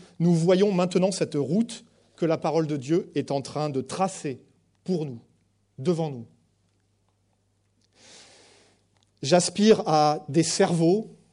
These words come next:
des cœurs et des volontés bouillants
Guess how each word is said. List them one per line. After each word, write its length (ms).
des 180
cœurs 500
et 100
des 140
volontés 720
bouillants 460